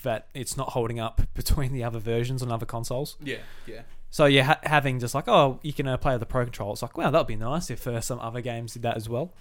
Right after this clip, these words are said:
Speaker 2: Yeah, for sure.
Speaker 1: Yeah. And also, one of the biggest things was the three D S was announced at E three. Um, I remember just, 'cause the D S is one of my favourite consoles ever, and he, like, we had sort of rumours leading up to, like, it's gonna be,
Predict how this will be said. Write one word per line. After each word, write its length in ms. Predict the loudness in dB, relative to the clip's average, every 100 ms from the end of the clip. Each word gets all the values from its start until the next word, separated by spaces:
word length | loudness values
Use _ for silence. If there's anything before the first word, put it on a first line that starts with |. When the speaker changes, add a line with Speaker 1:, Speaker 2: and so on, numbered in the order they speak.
| -4
Speaker 2:
Yeah, 140 | -2
for 160 | -2 -10
sure. 200 | -10 -12 -14 -16 -16 -14
Speaker 1:
Yeah. 160 | -10 -10 -12 -8
And 100 | 2
also, 460 | 2 4 8 8 8
one 260 | 6 4 6
of 60 |
the 60 | 4
biggest 280 | 2 2 0
things 300 | 0 0 -2
was 280 | 0 0 0
the 80 | -2
three 200 | 4 4
D 120 | 6
S 200 | 4 4
was 100 | -2
announced 380 | -2 -4 -4 -6
at 80 | -6
E 100 | -6
three. 400 | -6 -4 -4 -4 -12 -20 -20 -20 -20 -8
Um, 380 | -4 -2 -4 -8 -8 -8 -8 -8 -12 -12 4
I 120 | 6
remember 500 | 8 8 8 8 6
just, 320 | 2 0 0 -4 -12 -4 -2 0
'cause 200 | 0 0
the 120 | -2
D 260 | 4 4 6
S 160 | 2
is 140 | -2 -2
one 140 | -2
of 60 | -2
my 100 | -4
favourite 600 | -4 -2 2 4 2 0
consoles 460 | -2 -2 -4 -4 -2
ever, 180 | -2
and 360 | -2 -2 -4 -6 -10 -16 -16 -16 -14 -8
he, 200 | -6 -2
like, 240 | 0 2 2
we 120 | 4
had 160 | 4
sort 160 | 4 0
of 140 | 0
rumours 460 | 0 0 0 -2 -2
leading 260 | -2 0 -2
up 140 | -4
to, 120 | -4
like, 160 | -2 -2
it's 120 | -4
gonna 160 | -2 0
be, 340 | 0 0 -2